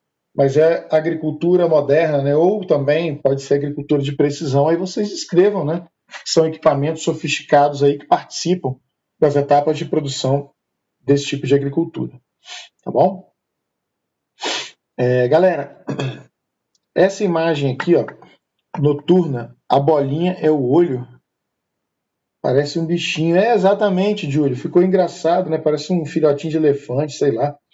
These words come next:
Com a tromba ali, um olho. Ficou, <laughs> ficou meio, ficou meio engraçado mesmo. Ficou meio estranho essa im-, essa ilustração, né? Poderia ser uma imagem mesmo, uma foto. Enfim,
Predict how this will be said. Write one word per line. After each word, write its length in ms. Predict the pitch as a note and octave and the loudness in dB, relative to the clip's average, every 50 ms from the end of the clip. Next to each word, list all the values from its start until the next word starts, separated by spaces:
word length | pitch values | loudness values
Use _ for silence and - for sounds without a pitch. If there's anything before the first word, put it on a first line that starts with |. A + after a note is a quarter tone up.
| - - - - - - - - - _ _ _ | -12 -10 -8 -8 -8 -10 -12 -16 -20 _ _ _
Com 100 | - C#3+ | 2 2
a 80 | C#3 | 2
tromba 420 | C3+ - C3+ B2 C3+ D#3+ E3+ D#3 C#3 | 2 -2 -2 0 0 0 2 2 0
ali, 640 | B2+ B2 A#2+ C3 D#3 F3 F3 D#3 C#3 B2+ B2+ B2+ B2+ - - _ _ _ _ _ _ | 0 0 -4 -4 -2 0 0 0 0 0 -2 -4 -6 -12 -20 _ _ _ _ _ _
um 260 | C#3 C#3 C3+ B2 C3+ | -2 0 2 2 4
olho. 240 | D#3+ E3+ E3 C3+ B2+ | 4 4 2 0 -6
Ficou, 480 | - - D#3 C#3+ - - D3 F#3+ F3+ | -6 -8 -8 -6 -4 0 0 0 0
<laughs> 20 | F3 | 0
ficou 320 | - - E3 - - E3+ | -6 -8 -8 -4 -4 -4
meio, 440 | E3 D#3+ E3+ F3+ F#3 E3 D3 C3+ B2 | 0 0 2 2 2 2 2 0 -2
ficou 260 | B2+ - _ - E3+ | -6 -4 _ 0 2
meio 160 | D#3+ E3 F3 | 2 2 0
engraçado 560 | F3+ F3 E3 D#3+ D#3 D3+ - C#3+ D3 D3 C#3+ C#3 | 2 2 2 2 0 0 2 2 2 2 2 0
mesmo. 320 | C3 C3 B2+ A#2 C3 C3 | 0 0 0 -2 -4 -6
Ficou 220 | - - _ D3 C#3 | -8 -2 _ 0 0
meio 140 | C#3+ D#3 | 0 -2
estranho 580 | E3 - - - _ - - - A#3 E3 C#3 C#3 - - - - - - _ _ _ _ _ _ | -4 -8 -10 -14 _ -6 0 0 2 2 0 -4 -10 -18 -20 -20 -20 -20 _ _ _ _ _ _
essa 300 | - C#3 C#3+ C#3 - E3 | 0 0 0 2 0 -2
im-, 200 | D3+ D3 D3 - | -2 0 -2 -2
essa 200 | C#3 C#3 C3+ - | -2 -2 0 0
ilustração, 920 | D3+ D3 D3 D#3 F3+ F3+ - - F3 D#3+ C#3+ D3 - - - C#3 C3+ C3+ C3 | 0 0 2 2 2 2 2 0 0 0 0 0 -4 -2 -2 -2 0 0 -2
né? 140 | B2+ B2 B2 | -4 -4 -2
Poderia 480 | - C#3 C#3 C3+ C3+ C3+ C3 D3 D3+ | 0 0 0 0 0 -2 -2 -4 -4
ser 140 | D3 - F3 | -2 -4 -2
uma 180 | E3+ F#3 G3+ A3 | -2 -2 -2 -2
imagem 500 | A#3 G#3 E3 D3 D#3 F#3 G3 F#3+ F#3+ D#3+ | 0 0 0 2 2 0 0 0 -4 -4
mesmo, 300 | C#3+ D3 D#3+ D#3 D3 C#3+ | -2 0 0 0 0 0
uma 140 | C#3+ C#3+ | -2 -2
foto. 460 | C#3 - - - B2+ C#3+ D#3 D3+ - - - - _ _ | -4 -6 -6 -2 0 0 -2 -2 -8 -20 -20 -20 _ _
Enfim, 200 | - D3 C3 | -2 -2 -2